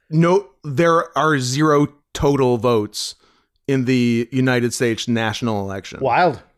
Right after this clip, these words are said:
Speaker 1: I would love that. What happens? They do a runoff <laughs> and there's zero votes
Speaker 2: I d-,
Speaker 1: again?
Speaker 2: I don't know.
Speaker 1: And it just goes forever? I, you could actually sort of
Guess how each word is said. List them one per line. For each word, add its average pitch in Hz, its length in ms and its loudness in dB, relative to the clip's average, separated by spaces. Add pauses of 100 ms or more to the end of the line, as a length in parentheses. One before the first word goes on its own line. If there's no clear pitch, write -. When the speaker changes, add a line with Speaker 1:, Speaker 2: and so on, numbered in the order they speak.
(1300)
Speaker 1:
I 135 80 0
would 131 120 2
love 131 220 0
that. 98 140 -6
What 151 140 -2
happens? - 500 -6 (520)
They 160 180 0
do 165 160 2
a 156 40 4
runoff 147 600 0 (580)
<laughs> - 640 -4
and 214 120 2
there's 185 180 2
zero 151 400 2
votes 151 320 0
Speaker 2:
I 156 60 -2
d-, 131 60 2
Speaker 1:
again? 143 180 0
Speaker 2:
I 156 60 -2
don't 143 280 0
know. 117 240 -4
Speaker 1:
And 160 100 2
it 160 60 0
just 143 220 -2
goes 147 280 2
forever? 135 540 0
I, 269 200 0
you 220 220 0
could 254 120 0
actually 294 320 -2
sort 214 320 0
of 190 240 -2